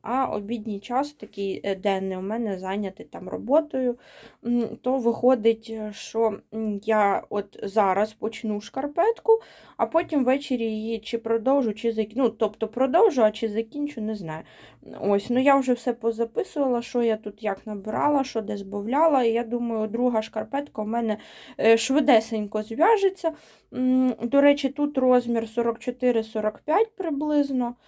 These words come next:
Ну, там, я просто ще навіть не знаю, це вона не попрана, я не знаю, як буде після прання. Ну, я думаю, м, ну, що,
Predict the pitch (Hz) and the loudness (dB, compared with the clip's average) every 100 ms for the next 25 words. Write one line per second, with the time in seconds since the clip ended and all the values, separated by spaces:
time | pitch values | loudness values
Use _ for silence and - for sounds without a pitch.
0 | _ - 269 233 202 190 - - - 262 | _ -8 -4 0 0 -2 -10 -20 -6 0
1 | 277 262 254 262 254 262 254 247 247 240 | 2 2 0 -2 0 2 4 4 4 0
2 | 226 247 226 220 233 240 233 233 226 285 | 0 2 2 2 0 2 0 0 0 -2
3 | 311 240 220 220 240 220 214 185 185 185 | -2 -2 -2 0 0 0 0 0 -4 -8
4 | 190 196 - 202 208 196 214 233 262 392 | -8 -8 -8 -10 -6 -6 -2 -2 0 0
5 | 453 294 294 311 285 233 220 226 220 240 | 0 0 0 0 -2 -2 -2 -2 -2 -2
6 | 226 220 208 202 - _ - _ - 202 | -2 -2 0 -2 -6 _ -20 _ -10 -6
7 | 202 196 190 - - 220 208 - - - | -4 -4 -6 -10 -4 -2 -2 -6 -12 0
8 | 226 | 0